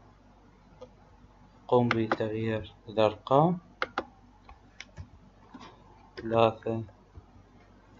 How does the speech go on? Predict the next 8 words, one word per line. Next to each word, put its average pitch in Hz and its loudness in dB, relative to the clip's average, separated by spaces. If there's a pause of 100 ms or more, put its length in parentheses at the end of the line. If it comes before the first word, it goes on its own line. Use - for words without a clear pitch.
سبيل 104 -12
المثال 107 -2 (960)
ثمانية. 120 0 (1080)
أنفذ 113 -2
البرنامج. 110 0 (1400)
راح 120 -4
تشوفون 123 -2 (120)
أصبح، 120 -4